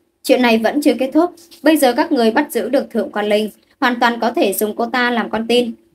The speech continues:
"Đòi lợi ích từ Bắc Cảnh Tư," Hoắc Phong nhẹ nhàng nói. "Ha ha, chuyện này nên cảm ơn anh Hoắc. Nhưng mà nói đi thì cũng phải nói lại. Anh Hoắc, anh muốn có lợi ích gì trong chuyện này vậy?"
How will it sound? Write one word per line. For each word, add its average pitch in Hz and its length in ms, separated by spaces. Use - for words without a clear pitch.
"Đòi 247 200
lợi 247 240
ích 359 280
từ 214 160
Bắc 180 200
Cảnh 185 180
Tư," 214 260
Hoắc 339 200
Phong 214 260
nhẹ 196 200
nhàng 180 200
nói. 180 360
"Ha 302 100
ha, 277 340
chuyện 269 180
này 247 160
nên 285 180
cảm 233 160
ơn 233 220
anh 226 180
Hoắc. 302 200
Nhưng 311 180
mà 247 120
nói 220 200
đi 285 260
thì 226 100
cũng 208 180
phải 214 180
nói 165 180
lại. 214 260
Anh 226 200
Hoắc, 311 160
anh 285 180
muốn 269 220
có 233 120
lợi 302 160
ích 302 160
gì 214 380
trong 214 220
chuyện 196 200
này 170 120
vậy?" 190 200